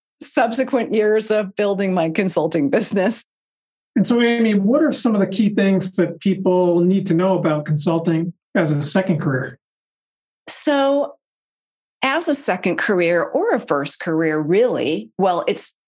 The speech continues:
Speaker 1: honestly, it's never a first career. It's always a transition because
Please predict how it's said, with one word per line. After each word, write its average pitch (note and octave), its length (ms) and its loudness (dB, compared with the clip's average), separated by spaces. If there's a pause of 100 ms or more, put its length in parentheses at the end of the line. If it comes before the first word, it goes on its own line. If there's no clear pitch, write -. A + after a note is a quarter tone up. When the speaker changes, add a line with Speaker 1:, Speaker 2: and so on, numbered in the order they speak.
Speaker 1:
honestly, F3+ 420 0
it's - 140 -6
never C3 260 0
a C3+ 80 -4
first G#2+ 340 -4
career. A2 360 -2
It's F3 120 -6
always F3+ 280 0
a E3+ 40 2
transition D3 640 -2
because D3+ 580 -4